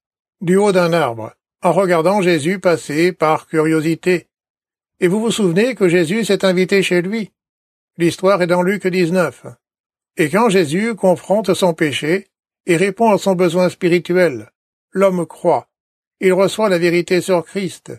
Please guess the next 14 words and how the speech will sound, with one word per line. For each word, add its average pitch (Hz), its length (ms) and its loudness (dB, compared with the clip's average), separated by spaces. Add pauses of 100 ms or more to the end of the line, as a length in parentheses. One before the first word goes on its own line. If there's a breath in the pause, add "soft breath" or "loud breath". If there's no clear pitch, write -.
(500)
Et 180 60 -2
c'est 196 220 0
un 180 140 2
jour 185 240 0
absolument 170 580 0
merveilleux, 160 640 0 (260)
quand 175 160 2
Zachée 185 440 0
vient 170 180 2
à 170 40 2
la 170 120 4
foi 190 260 0
en 175 80 2
Jésus-Christ. 160 600 -2